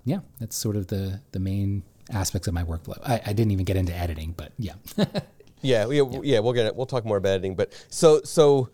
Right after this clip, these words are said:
Speaker 2: as somebody who doesn't think he's very organized, you, you definitely have it all mapped out, which is
Speaker 1: I do, yeah.
Speaker 2: incredible.
Speaker 1: <laughs>
Speaker 2: And, and you're
Speaker 1: That's
Speaker 2: using different tools and different ways to help that process, which, you know, is so important, especially as somebody who is not just a wedding photographer, but a busy,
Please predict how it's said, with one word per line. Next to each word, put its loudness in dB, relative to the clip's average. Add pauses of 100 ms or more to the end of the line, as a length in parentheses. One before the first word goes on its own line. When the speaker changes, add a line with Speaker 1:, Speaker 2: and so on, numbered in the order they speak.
Speaker 2:
as 0
somebody 4
who 0
doesn't 0
think -2
he's -6
very 2
organized, 0
you, -4
you -4
definitely 2
have 2
it 2
all 4
mapped -2
out, -2
which -4
is -4
Speaker 1:
I 4
do, 0 (120)
yeah. 2
Speaker 2:
incredible. 2
Speaker 1:
<laughs> -14
Speaker 2:
And, 2
and 2
you're 4
Speaker 1:
That's 2
Speaker 2:
using 4
different 2
tools 2
and -2
different 0
ways 2
to -4
help 2
that 0
process, 0
which, -6 (680)
you -2
know, 2
is -4
so 8
important, 2
especially 2
as 2
somebody 0
who 0
is 2
not 4
just -2
a 4
wedding 4
photographer, 0
but 0
a 2
busy, 2